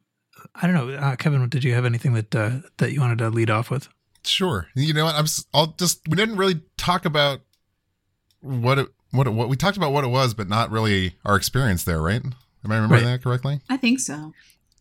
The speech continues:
Speaker 1: Yeah, I mean,
Speaker 2: Okay.
Speaker 1: we, they, they heard the, uh, the actual panel itself, you know, that,
Speaker 2: Right.
Speaker 1: that hour, but not, not what led up to it and what happened after and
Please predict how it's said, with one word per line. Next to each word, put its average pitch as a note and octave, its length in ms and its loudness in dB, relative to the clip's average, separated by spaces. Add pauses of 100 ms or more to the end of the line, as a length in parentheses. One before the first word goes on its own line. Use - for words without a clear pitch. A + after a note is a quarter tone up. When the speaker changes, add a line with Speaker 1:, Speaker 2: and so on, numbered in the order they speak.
(580)
Speaker 1:
Yeah, C3+ 140 0
I - 20 0
mean, C#3 140 4
Speaker 2:
Okay. C3 40 2
Speaker 1:
we, C3+ 440 -6
they, C3 320 2
they D3+ 120 -2
heard C3 360 0
the, A2+ 340 0 (340)
uh, G#2+ 380 0
the B2 100 0
actual A2+ 240 0
panel A#2+ 380 0
itself, G#2 380 -4
you A#2 60 0
know, G#2+ 80 0
that, A2+ 120 2
Speaker 2:
Right. A2+ 200 0
Speaker 1:
that A#2+ 240 0
hour, A2 520 -2 (240)
but A#2 320 2 (420)
not, A#2 200 2 (140)
not C3+ 200 0
what B2 140 -2
led A2 160 0
up G#2 120 -4
to B2 140 0
it G#2+ 100 0
and B2 260 0
what A#2+ 180 -6 (140)
happened A#2 360 -2
after G#2 320 -2
and G#2+ 200 -6